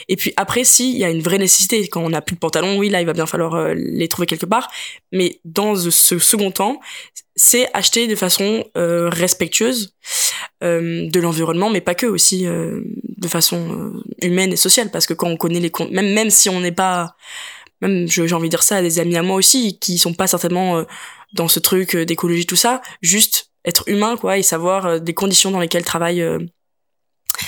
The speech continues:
les, bah, les travailleurs de, de toutes ces grandes enseignes, euh, de la fast fashion. Et, euh, donc voilà.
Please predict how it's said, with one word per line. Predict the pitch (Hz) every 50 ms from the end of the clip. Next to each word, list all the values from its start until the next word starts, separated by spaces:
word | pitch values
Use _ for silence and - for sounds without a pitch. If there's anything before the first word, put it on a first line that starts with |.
| - - - - - - - -
les, | 202 208 180 180 175
bah, | 175 175 196
les | 185 185
travailleurs | - - 180 180 170 175 180 208 208
de, | 175 180 175 170 170
de | 170 175
toutes | - - 175
ces | - 185
grandes | 175 170 170 165 165
enseignes, | 170 165 - 196 208 233 226 208
euh, | 180 170
de | 165 175 170
la | 175 170
fast | - - 202 - -
fashion. | - 185 - 185 208 285 - - _ _ _ _ _ _ - - - - - - - - - - - - - - _ -
Et, | 202 233 262 247 220
euh, | 196 180 175 175 175 170
donc | 196 226 214
voilà. | 190 156 160